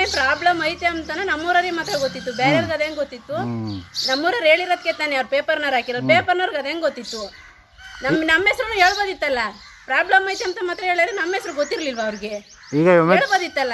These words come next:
Speaker 2: ಈಗ ಡಾಕ್ಟ್ರು
Speaker 1: ನಾನೇನ್ ಊರ್, ಊರಾಗ ಎಲ್ಲರೂ ನೋಡಂಗ್ ಹೇಳ್ತೀನಿ ಪ್ರಾಬ್ಲಮ್
Speaker 2: ಈಗ
Speaker 1: ಐತೆ
Speaker 2: ಡಾಕ್ಟ್ರು
Speaker 1: ಅಂತ.
Speaker 2: ವಿಸಿಟ್ ಕೊಟ್ಟಿದ್ರ ಇಲ್ಲಿಗೆ?
Speaker 1: ಹ್ಞೂ ಸರ್, ಬಂದಿದ್ರು.
Speaker 2: ಏನಂದ್ರು?
Speaker 1: ಅವ್ರು ಬಂದು ಪಾಸಿಟಿವ್ ಅದ್ನ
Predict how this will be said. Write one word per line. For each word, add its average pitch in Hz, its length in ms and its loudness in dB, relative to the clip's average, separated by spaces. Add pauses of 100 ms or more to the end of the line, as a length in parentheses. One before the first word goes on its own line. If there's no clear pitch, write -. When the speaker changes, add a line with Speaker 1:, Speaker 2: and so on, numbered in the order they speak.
(120)
Speaker 2:
ಈಗ 165 120 0
ಡಾಕ್ಟ್ರು 175 380 6
Speaker 1:
ನಾನೇನ್ 359 300 4
ಊರ್, 330 280 -6
ಊರಾಗ 339 340 -2
ಎಲ್ಲರೂ 339 320 0
ನೋಡಂಗ್ 339 300 0
ಹೇಳ್ತೀನಿ 339 240 0
ಪ್ರಾಬ್ಲಮ್ 294 440 -2
Speaker 2:
ಈಗ 165 80 2
Speaker 1:
ಐತೆ - 80 2
Speaker 2:
ಡಾಕ್ಟ್ರು 190 320 6
Speaker 1:
ಅಂತ. 196 120 4
Speaker 2:
ವಿಸಿಟ್ 196 160 2
ಕೊಟ್ಟಿದ್ರ 185 280 6
ಇಲ್ಲಿಗೆ? 151 680 2
Speaker 1:
ಹ್ಞೂ 381 100 -6
ಸರ್, 277 160 -8
ಬಂದಿದ್ರು. 277 640 -4
Speaker 2:
ಏನಂದ್ರು? 165 360 6
Speaker 1:
ಅವ್ರು 185 420 0
ಬಂದು 320 480 -4
ಪಾಸಿಟಿವ್ 294 460 -4
ಅದ್ನ 247 280 0